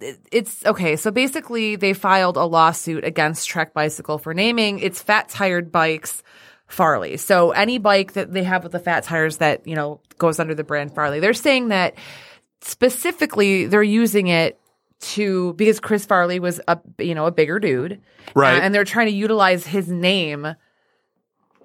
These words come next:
Speaker 1: to sell bikes. And it, it's an ongoing battle. And, um,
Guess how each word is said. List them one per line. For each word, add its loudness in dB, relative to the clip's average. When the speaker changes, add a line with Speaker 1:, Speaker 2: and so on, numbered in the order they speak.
Speaker 1:
to -2
sell 0
bikes. -4
And 2
it, 0
it's 0
an 0
ongoing 0
battle. 2
And, -2
um, -2